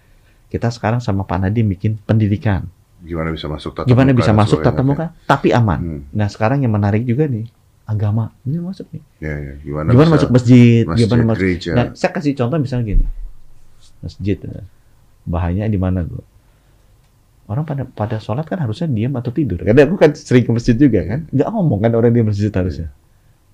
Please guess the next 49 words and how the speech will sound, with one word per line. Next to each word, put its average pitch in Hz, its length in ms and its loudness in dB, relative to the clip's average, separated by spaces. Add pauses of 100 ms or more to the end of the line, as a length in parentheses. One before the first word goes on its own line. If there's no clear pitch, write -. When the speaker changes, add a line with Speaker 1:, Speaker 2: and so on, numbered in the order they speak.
(120)
Speaker 2:
Iya. 147 100 2
Speaker 1:
Yang 151 80 0
ngomong 190 240 -2
kan 247 140 -2
cuma 156 180 0
si 143 400 0 (840)
ustadznya 156 520 0
Speaker 2:
Oh, 92 120 2
Speaker 1:
kan. 127 120 4 (480)
Speaker 2:
oke, - 160 -18
oke. - 240 -18
Speaker 1:
Ya, 127 100 2
itu 185 160 2
yang 240 120 6
dijaga. 170 360 4 (220)
Kritisnya 170 400 2
tuh 226 80 0
di 185 120 0
situ. 170 260 0
Jadi 107 220 2
ustadznya 131 380 -4
harus 104 140 -4
pakai 80 240 -8
masker, 98 720 -2 (400)
ustadznya - 420 -4
harus 95 220 -4
vaksin, 104 800 2 (380)
karena 101 240 -4
dia 107 160 2
mungkin 104 320 0
bisa 101 160 -2
muncrat 98 480 0
gitu 117 240 2
kan, 156 240 -2
ya 123 160 2
kena 175 180 2
kan 196 140 4
Speaker 2:
Ah, - 20 4
Speaker 1:
yang 160 140 6
Speaker 2:
tapi - 80 0
Speaker 1:
depan. 120 240 2
Speaker 2:
kalau 90 200 -2
bicaranya 85 360 -8
Speaker 1:
Diatur, 165 560 4
jadi 135 320 2
yang 131 80 0
depan 165 240 -4
harus 120 160 -6
vaksin. 101 560 -2